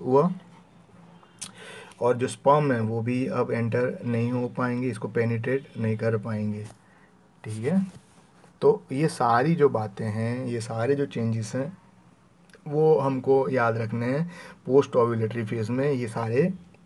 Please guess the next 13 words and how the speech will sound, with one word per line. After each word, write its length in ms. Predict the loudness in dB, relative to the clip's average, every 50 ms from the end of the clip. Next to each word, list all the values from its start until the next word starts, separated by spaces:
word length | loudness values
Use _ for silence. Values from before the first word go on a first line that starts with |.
| -20 -10 -8
जो 200 | -2 0 0 0
इवेंट्स 400 | 0 0 0 0 -2 -2 -2 -2
हैं, 260 | 0 0 0 -2 -2 -6 -8
ये 60 | -6
सारी 280 | -6 -4 -4 -2 -2 0
जो 120 | 0 0
घटना 320 | 0 0 -4 -4 -4 -6 -4
है 180 | -4 0 0 0
वो 320 | 0 2 2 4 4 4 2 0 -6 -14 -20 -20 -20 -20 _ -2
एंडोमेट्रियम 600 | 0 2 2 2 0 0 -4 -2 -4 -2 -2 0
में 300 | 0 2 2 2 2 0 -4
होती 520 | -6 -6 -6 -4 -4 -4 -4 -4 -4 -4 -6 -6 -10 -16 -20 -20 -10
हैं 280 | -4 -2 -2 -2 -2